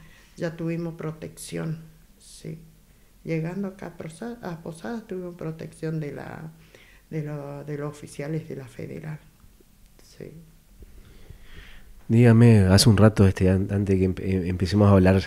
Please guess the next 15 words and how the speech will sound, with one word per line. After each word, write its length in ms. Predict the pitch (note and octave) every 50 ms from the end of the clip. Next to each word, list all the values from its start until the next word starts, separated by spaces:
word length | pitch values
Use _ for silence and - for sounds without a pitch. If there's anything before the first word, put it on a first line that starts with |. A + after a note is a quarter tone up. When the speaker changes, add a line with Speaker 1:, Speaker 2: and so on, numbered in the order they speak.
| - -
Speaker 2:
eh, 220 | G2 F2+ E2+ E2+ F2
delante 320 | F2+ F#2 F#2+ G2 F#2+ G2+
de 80 | F#2+ -
cámara, 320 | - G#2 G#2+ A2+ G#2+ G2+
me 100 | F#2+ F2+
decía 320 | F2+ E2+ - - G#2+ G2+ F#2+
algo 320 | G2 G#2 G2+ F#2+ F2+ F2
que, 220 | - F#2+ F2 E2+
que, 240 | - - - D#2+ -
que 120 | - - G2
me 140 | G2+ G2
quedó, 380 | F#2 G2 F#2+ G2 G#2 G#2 G#2 G2
este, 220 | F#2 - - G2
bastante 360 | F2+ F2 - - G2+ F#2+ G#2 G2+
grabado. 380 | F#2+ F#2 G2 F#2+ F#2 F2 -